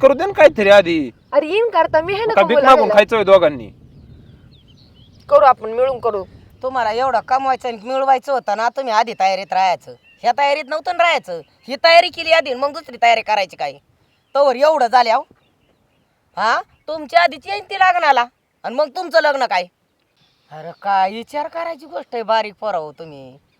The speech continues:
Speaker 3: हा? आणि म्हणतो कसं काय मोठं होईन, आता एवढं मोठं पोट आल्यामुळे जगा लोकाला दिसन कराईन आणि मग तो घरची तयारी करायचा काय? आधी सुचत नव्हतं काय? तुझ्या आईबापाला बोलून घे, बघते त्यांचं मी. हा?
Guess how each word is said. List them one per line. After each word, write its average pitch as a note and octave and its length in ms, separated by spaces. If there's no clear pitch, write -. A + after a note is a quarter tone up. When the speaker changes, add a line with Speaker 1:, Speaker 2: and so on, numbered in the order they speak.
Speaker 3:
हा? G3+ 280
आणि F#3 120
म्हणतो A3+ 220
कसं - 280
काय G#3+ 180
मोठं A#3 280
होईन, G3+ 200
आता G#3+ 200
एवढं B3+ 280
मोठं A#3 220
पोट B3 320
आल्यामुळे A#3 460
जगा C4 260
लोकाला B3 300
दिसन A#3 340
कराईन G#3 360
आणि F#3+ 120
मग B3+ 180
तो C#4+ 80
घरची C#4 300
तयारी G#3+ 240
करायचा F3+ 360
काय? C#3+ 160
आधी B3+ 220
सुचत D#4+ 340
नव्हतं D4 240
काय? A3+ 100
तुझ्या A3+ 300
आईबापाला C4 380
बोलून C#4+ 340
घे, C#4 220
बघते C#4 360
त्यांचं A#3 360
मी. D#3+ 140
हा? G#3+ 200